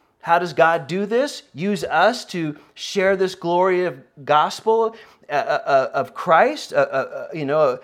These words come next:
of God, the, His glory through the face of Jesus Christ?" Well, verse seven is one of those great verses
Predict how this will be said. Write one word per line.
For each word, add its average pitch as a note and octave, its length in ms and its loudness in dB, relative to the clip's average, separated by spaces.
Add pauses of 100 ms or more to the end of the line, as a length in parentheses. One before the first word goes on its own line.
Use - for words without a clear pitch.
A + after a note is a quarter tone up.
of B2 200 -2
God, F3+ 440 4
the, C#3 280 -6
His E3+ 160 -6
glory E3 420 0
through E3+ 340 -8 (320)
the C3 80 -8
face F3 320 0
of D3 100 -4
Jesus D#3+ 400 -8
Christ?" G#3 460 2
Well, D3 280 0
verse F#3+ 280 -4
seven A3+ 340 2
is B2+ 140 0
one D#3+ 160 -2
of D#3+ 40 -4
those D3+ 240 6
great D3 300 -2
verses C#3 640 -2